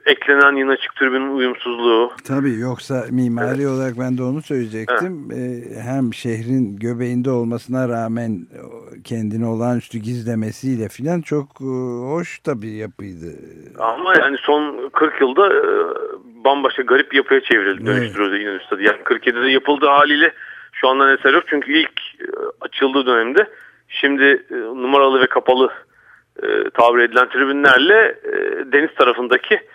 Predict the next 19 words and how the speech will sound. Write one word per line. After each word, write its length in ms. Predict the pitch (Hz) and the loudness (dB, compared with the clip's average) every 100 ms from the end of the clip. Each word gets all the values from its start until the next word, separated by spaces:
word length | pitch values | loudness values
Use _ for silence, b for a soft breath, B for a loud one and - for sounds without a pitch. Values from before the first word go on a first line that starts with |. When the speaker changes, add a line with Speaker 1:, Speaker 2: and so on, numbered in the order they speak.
| b b | b b
Speaker 1:
eski 260 | 147 - 196 | 0 2 2
açık 200 | 180 - | 2 2
tribün 280 | 175 156 143 147 | 2 4 4 6
sadece 260 | 135 127 | 6 4
mevcuttu. 580 | 123 117 110 - - 107 - - | 2 0 -2 -6 -2 -2 -4 -8
E, 60 | - | -6
Speaker 2:
Çok, 240 | 101 101 | -4 -4
Speaker 1:
şey 180 | 123 131 | 2 2
Speaker 2:
çok 120 | 139 | 4
Speaker 1:
tarafında 340 | 120 135 147 147 | 2 0 -4 2
zaten 300 | 127 - 165 | 2 2 -2
tribün 240 | 139 139 | 0 4
Speaker 2:
Evet. 100 | 190 | 4
Speaker 1:
yok, 180 | 185 - | 4 2
duvar 220 | 147 156 | 4 6
var. 360 | 151 110 - - B B - | 6 4 0 -12 B B -8
Speaker 2:
Evet. 140 | 117 117 | -2 -2
Speaker 1:
Eski, 340 | - - - | -2 -10 0
yani 280 | 117 120 | 4 4